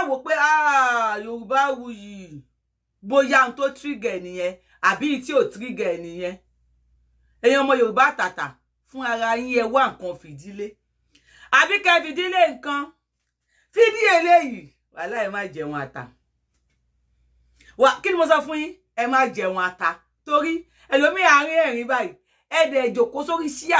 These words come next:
tó bá balance o. Mi ì fẹ́ kẹ́nìbọ̀dì wá sù mí. Pé Yorùbáwùyí ló pa mí lẹ́rìn tí mo fi jíjábọ́ lórí ṣíà.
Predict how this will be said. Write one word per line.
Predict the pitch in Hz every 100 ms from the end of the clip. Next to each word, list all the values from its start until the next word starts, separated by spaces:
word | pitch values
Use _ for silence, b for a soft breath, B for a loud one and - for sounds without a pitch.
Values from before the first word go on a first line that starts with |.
| 262
tó | 240
bá | 269 269
balance | 262 269 277 269 254 - 208
o. | 202 202 196 - _ _ _ _ _ _ _
Mi | 233
ì | 208
fẹ́ | 226
kẹ́nìbọ̀dì | 277 262 202 190
wá | 208 220
sù | 226 - 220
mí. | 170 156 - _
Pé | -
Yorùbáwùyí | 247 208 202 254 247 196
ló | 208
pa | 233 226
mí | 233
lẹ́rìn | 254 254 208 147 - _
tí | -
mo | 240 226
fi | 226
jíjábọ́ | 262 247 240 240
lórí | 240 220
ṣíà. | - 240 208